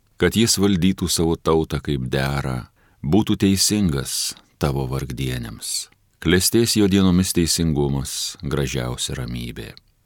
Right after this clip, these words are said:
Klestės jo dienomis teisingumas, gražiausia ramybė, kol švies padangiai mėnulis. Jis viešpataus nuo jūros lig jūros, nuo upės ligi žemės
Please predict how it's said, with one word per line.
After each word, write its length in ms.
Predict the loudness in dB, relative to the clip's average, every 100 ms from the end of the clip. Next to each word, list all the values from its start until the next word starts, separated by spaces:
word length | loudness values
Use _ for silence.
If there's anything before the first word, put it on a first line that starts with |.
| 0
Klestės 560 | 2 4 4 4 4
jo 80 | 4
dienomis 400 | 6 6 6 4
teisingumas, 880 | 2 2 2 2 2 0 -2 -4 -6
gražiausia 720 | -4 -2 -2 -2 -4 -4 -4
ramybė, 540 | -4 -4 -4 -4 -4 -6 -12 _ _ _
kol 240 | 0 0 2
švies 400 | 0 2 2 0
padangiai 640 | 0 2 2 2 2 0
mėnulis. 840 | 0 0 -2 -4 -4 -6 -6 -6 -6 _ _ _ _ -2
Jis 320 | 2 2 2
viešpataus 960 | 2 0 -2 0 2 2 0 -2 -4 -8 -16 _ _ 2
nuo 200 | 4 4
jūros 500 | 4 4 4 2 0
lig 160 | 0
jūros, 800 | 0 0 0 -2 -4 -6 -6 -6 -10 _ _ -4
nuo 160 | 0 0 0 -2
upės 540 | 0 -2 -2 -4 -6 -10 _ _ _ _
ligi 300 | 0 2 2
žemės 760 | 2 2 2 2 0 -4 -6